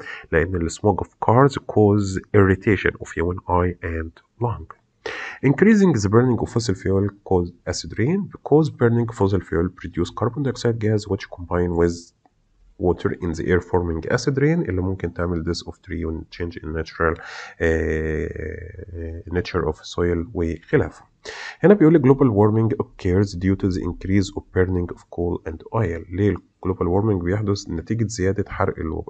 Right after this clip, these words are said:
ال-، الكول والأويل؟ نقول because burning of coal and oil produce carbon dioxide which form a layer in the atmosphere that trap heat on the earth causing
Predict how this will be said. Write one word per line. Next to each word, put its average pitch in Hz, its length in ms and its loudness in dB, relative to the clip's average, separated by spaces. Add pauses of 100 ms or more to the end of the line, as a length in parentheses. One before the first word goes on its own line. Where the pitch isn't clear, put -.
ال-، 80 480 -6
الكول 92 360 2
والأويل؟ 151 520 0 (420)
نقول 196 120 6
because 139 240 6
burning 90 300 4
of - 60 -8
coal 90 220 2
and 87 160 0
oil 85 140 2
produce 87 340 -2 (100)
carbon 87 200 2
dioxide 92 380 0
which 90 200 0
form 90 340 -2
a 95 60 2
layer 104 300 4
in 98 80 -2
the 80 120 -2
atmosphere 123 480 -2
that 104 340 -2
trap 123 320 0 (160)
heat 120 260 0
on 85 160 -4
the - 60 -4 (100)
earth 143 160 2 (160)
causing 95 280 0